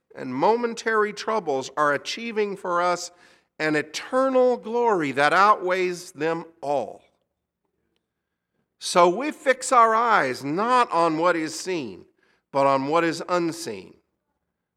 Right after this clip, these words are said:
Since what is seen is passing away, but what is not seen lasts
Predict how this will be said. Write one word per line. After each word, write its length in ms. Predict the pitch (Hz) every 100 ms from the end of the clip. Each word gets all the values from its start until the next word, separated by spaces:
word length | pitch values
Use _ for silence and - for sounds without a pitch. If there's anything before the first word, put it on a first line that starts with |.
| _ _
Since 280 | - 120 -
what 160 | 180 208
is 160 | 196
seen 520 | - 196 180 151 131 135
is 460 | 139 143 139 - -
passing 540 | 139 135 127 - 117
away, 400 | 113 101 82 _ _ _ _ _ _ _ _ _ _ _ _ _
but 100 | 113
what 220 | 107 123
is 200 | 117 104
not 260 | 113 139 -
seen 420 | - 95 82 80 _ _ _ _ _ _ _ _
lasts 720 | 104 113 113 110 - - -